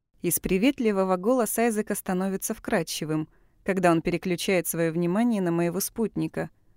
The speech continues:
"Что за тощую подружку ты себе нашла?" Я растерянно наблюдаю, как он встаёт перед Джейденом и смеривает его насмешливым взглядом. Пальцы друга, стискивающие лямки моего рюкзака, белеют,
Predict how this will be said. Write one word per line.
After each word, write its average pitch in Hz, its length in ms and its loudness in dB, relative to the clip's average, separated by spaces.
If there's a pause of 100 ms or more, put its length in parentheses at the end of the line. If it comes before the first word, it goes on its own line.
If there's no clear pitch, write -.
(920)
"Что - 280 0
за 240 120 6
тощую 226 420 2
подружку 180 540 0
ты 156 120 -4
себе 170 260 -2
нашла?" 170 500 -2 (1040)
Я 180 200 4
растерянно 180 500 2
наблюдаю, 175 640 2
как 170 180 -4
он 180 140 0
встаёт 185 460 -2
перед 165 240 -2
Джейденом 185 580 2 (320)
и 190 60 -2
смеривает 165 600 2
его 170 240 0
насмешливым 180 720 0
взглядом. 185 640 -2 (960)
Пальцы 185 440 2
друга, 202 380 2
стискивающие 180 840 0
лямки 170 380 2
моего 165 320 2
рюкзака, 170 520 2
белеют, 190 640 2